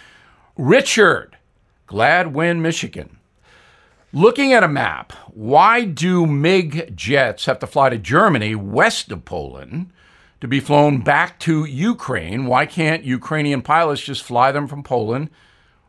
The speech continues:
right back to their own country? It's a good question you're asking. It's because Poland does not want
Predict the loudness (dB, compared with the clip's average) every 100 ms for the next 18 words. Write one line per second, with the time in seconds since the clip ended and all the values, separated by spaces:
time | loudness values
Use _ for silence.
0 | _ -2 0 0 0 -2 -2 -6 -4 -4
1 | -4 -6 -6 -6 -12 -20 _ _ _ _
2 | _ -18 0 0 4 2 2 2 0 2
3 | 2 0 -2 -4 -4 -4 -6 -6 -4 -4
4 | -4 2 2 2 0 4 4 4 2 2
5 | 2 2 -4 0 4 4 2 -4 -10 -16